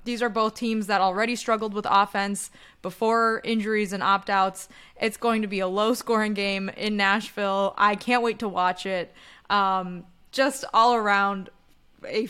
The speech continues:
a fun, fabulous game that I cannot, uh, wait to see on, uh,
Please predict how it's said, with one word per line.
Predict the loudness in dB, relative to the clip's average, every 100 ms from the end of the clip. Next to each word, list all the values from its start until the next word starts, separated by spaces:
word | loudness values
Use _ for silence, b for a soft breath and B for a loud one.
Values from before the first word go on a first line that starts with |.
| -4
a | -2 -2
fun, | -4 -4 4 6 6 -2
fabulous | 0 2 4 2 -2 -4
game | -6 -4 -2 -4
that | -2 -2
I | -2 -6
cannot, | -6 0 2 4 4 2 -4 -16
uh, | -6 -4 -4
wait | -4 2 4 4 -2
to | -8
see | -6 -6 -4 -2
on, | 0 0 0 -4 -10 B B -2
uh, | 2 2 0